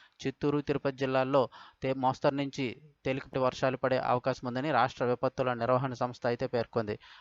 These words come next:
ప్రజలందరూ అప్రమత్తంగా ఉండాలని, మత్స్యకారులు తగు జాగ్రత్తలు తీసుకోవాలని సూచించింది. ఇక తెలంగాణలో కూడా నిన్న పలు జిల్లాల్లో భారీ నుంచి అత్యంత భారీ వర్షాలు పడ్డాయి.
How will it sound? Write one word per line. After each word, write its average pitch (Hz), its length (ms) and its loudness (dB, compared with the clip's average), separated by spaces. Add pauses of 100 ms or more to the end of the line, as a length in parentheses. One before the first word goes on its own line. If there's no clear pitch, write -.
(120)
ప్రజలందరూ 135 480 2
అప్రమత్తంగా 135 580 -2
ఉండాలని, 127 380 0
మత్స్యకారులు 135 560 0
తగు 123 220 -2
జాగ్రత్తలు 127 480 -2
తీసుకోవాలని 127 560 2
సూచించింది. 113 500 -4 (300)
ఇక - 60 -2 (140)
తెలంగాణలో 151 600 0
కూడా 151 240 4
నిన్న 143 160 -2 (100)
పలు 139 220 2 (100)
జిల్లాల్లో 147 440 4 (180)
భారీ 139 280 4
నుంచి 147 240 -2
అత్యంత 156 340 -2 (120)
భారీ 143 240 4
వర్షాలు 143 360 -2
పడ్డాయి. 143 300 0